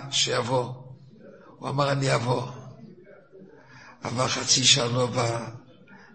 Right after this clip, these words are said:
שעה שלמה לא בא, שעתיים לא בא, שלוש לא בא, ארבע לא בא.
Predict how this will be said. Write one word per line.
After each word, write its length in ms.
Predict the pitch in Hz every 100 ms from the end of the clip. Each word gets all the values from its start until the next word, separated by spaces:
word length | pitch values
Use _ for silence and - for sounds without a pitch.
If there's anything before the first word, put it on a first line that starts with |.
| - -
שעה 340 | - - - 123
שלמה 420 | - 127 127 127
לא 220 | 123 127
בא, 340 | 120 123 120 113 - - - - - -
שעתיים 640 | - 117 120 139 127 120
לא 180 | 117 131
בא, 400 | 123 123 120 120 - - - - -
שלוש 580 | - - 127 139 127 104
לא 200 | 123 143
בא, 360 | 131 131 127 131 - - - - -
ארבע 360 | 139 139 127 131
לא 220 | 131 135
בא. 260 | 123 123